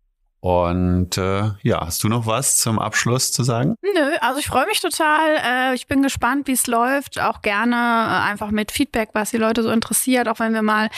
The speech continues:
Speaker 2: ich bin noch mal gespannt, wenn wir mit ein paar Leuten drüber reden, dass wir einen Podcast machen, was da so das Feedback ist. Interessiert man sich für Podcasts, wenn man auch in der Smart City, Smart Region Szene unterwegs ist. Aber es ist ja einfach ein, äh,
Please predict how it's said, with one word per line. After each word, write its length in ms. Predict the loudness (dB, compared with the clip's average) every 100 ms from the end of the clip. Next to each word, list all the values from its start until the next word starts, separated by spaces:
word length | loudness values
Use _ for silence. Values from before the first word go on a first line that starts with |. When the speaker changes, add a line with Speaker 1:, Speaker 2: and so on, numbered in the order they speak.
| -6 -8
Speaker 2:
ich 40 | -2
bin 120 | 0
noch 80 | 2
mal 160 | 0
gespannt, 400 | -2 -2 0 2
wenn 180 | 0 0
wir 140 | 0
mit 240 | 0 -2 0
ein 120 | 0
paar 360 | 2 2 2 0
Leuten 260 | 0 -2
drüber 320 | -4 -2 0
reden, 240 | 0 0 0
dass 140 | 0
wir 40 | 0
einen 100 | -2
Podcast 420 | -4 -2 -4 -2
machen, 220 | -2 0
was 160 | 0 0
da 100 | -2
so 100 | -2
das 160 | -2
Feedback 340 | -2 -2 -2 0
ist. 280 | 0 0 -4 -14 -20 -16 -2
Interessiert 400 | 0 2 0 0
man 140 | -2
sich 100 | -2
für 100 | -4
Podcasts, 640 | -2 -4 -2 -2 -2 0
wenn 140 | 0 2
man 160 | 2
auch 160 | 0 0
in 60 |
der 100 | 0
Smart 260 | 2 0 0
City, 220 | -2 -2
Smart 220 | 0 0
Region 280 | 0 -2 0
Szene 260 | 0 0 0
unterwegs 460 | 0 0 0 -2
ist. 240 | -2 -2 -6 -12 -14 -16 -8
Aber 160 | -4
es 100 | -2
ist 140 | -4 -4
ja 80 | -2
einfach 320 | -2 -2 -2
ein, 200 | -2 0
äh, 460 | 0 0 2 2